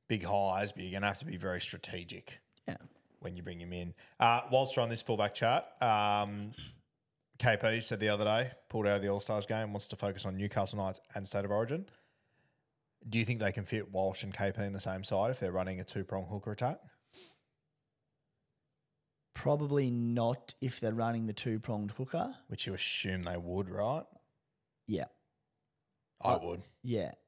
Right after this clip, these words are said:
Speaker 2: I think we chatted about it on Bloke late last year, and, and I know this is controversial, but I,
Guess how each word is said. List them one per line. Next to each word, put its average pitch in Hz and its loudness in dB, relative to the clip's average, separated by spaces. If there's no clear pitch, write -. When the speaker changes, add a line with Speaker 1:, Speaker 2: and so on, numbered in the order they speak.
Speaker 2:
I 127 4
think - -6
we 165 -2
chatted 185 2
about 160 6
it 120 4
on 104 0
Bloke 90 -2
late 98 2
last 95 0
year, 98 2
and, 101 0
and 98 0
I 107 0
know 104 0
this 107 -2
is - -6
controversial, 101 -2
but 110 4
I, 120 2